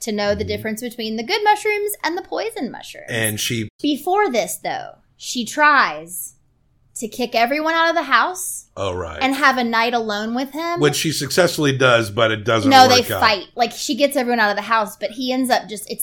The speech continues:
Speaker 1: throws him off so much that he can't be nice. Like, and they end up fighting, and she's like, "Why the fuck am I here? I'm just waiting for you to make me leave."
Speaker 2: Yeah, yeah.
Speaker 1: But then they don't break up. They are figuring it out.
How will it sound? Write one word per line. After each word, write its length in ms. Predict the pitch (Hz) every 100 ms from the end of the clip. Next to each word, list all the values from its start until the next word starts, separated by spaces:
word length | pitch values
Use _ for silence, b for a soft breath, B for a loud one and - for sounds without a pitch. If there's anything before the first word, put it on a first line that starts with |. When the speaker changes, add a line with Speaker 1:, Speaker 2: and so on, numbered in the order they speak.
| -
Speaker 1:
throws 300 | 254 262 277
him 160 | 254
off 220 | 220 214 -
so 480 | - 226 214 247
much 520 | 254 240 233 196 - -
that 100 | 196
he 140 | 214
can't 420 | - 233 247 254 - _ _ _ _ -
be 260 | - 262 269
nice. 540 | 220 208 220 - - 233
Like, 200 | 226 233
and 120 | 233
they 100 | 247
end 140 | 277
up 180 | 247 -
fighting, 520 | - 214 294 339 190
and 100 | 185
she's 160 | - 220
like, 160 | 208
"Why 140 | 226 269
the 100 | 359
fuck 460 | - - 254 269
am 120 | 277 220
I 140 | 185
here? 300 | 185 262 220
I'm 100 | 190
just 180 | 214 214
waiting 360 | 208 262 269
for 100 | 247
you 80 | 240
to 80 | 208
make 320 | 196 196 214
me 220 | 220 202
leave." 440 | 185 208 285 127 -
Speaker 2:
Yeah, 300 | 110 98 92
yeah. 200 | 92 90
Speaker 1:
But 180 | - 262
then 240 | 349 392
they 140 | 392 262
don't 280 | 370 440
break 240 | - 440 -
up. 360 | 233 359 - - _ _ _ _ _ _ _ _ _ _ _ _
They 360 | 294 311 311 - _ _ _ 285
are 220 | 269 - _ _
figuring 360 | 370 349 370 320
it 80 |
out. 380 | 277 214 269 -